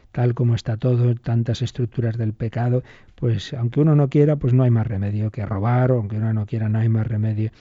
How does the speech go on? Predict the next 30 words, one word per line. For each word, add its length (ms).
que 100
dejarse 540
llevar 440
de, 320
del 180
ambiente, 640
de, 440
de 140
lujuria, 460
de 60
lo 120
que 100
sea, 320
¿no? 120
Se 240
van 240
poniendo, 640
eh, 680
el 140
acento 540
se 80
va 80
poniendo 500
en, 640
en, 240
en 100
el, 100
en 340
el 160
entendimiento 1160